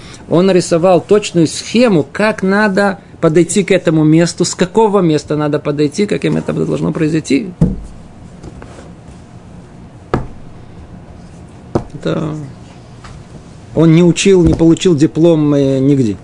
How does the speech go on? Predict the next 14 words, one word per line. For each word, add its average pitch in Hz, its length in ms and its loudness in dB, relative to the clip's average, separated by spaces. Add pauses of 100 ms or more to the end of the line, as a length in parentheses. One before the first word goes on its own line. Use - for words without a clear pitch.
Не, 131 380 -4
по, 127 240 -4
не, 131 180 -4
медицинский 156 560 -2
институт 151 320 -2
не 139 80 0
кончал 123 340 -8
эту - 160 -14
штуку. 175 300 -12 (1300)
Он 175 160 2
только 240 260 2
Талмуд 233 340 2
изучал. 208 400 -6
Хулин. 247 360 2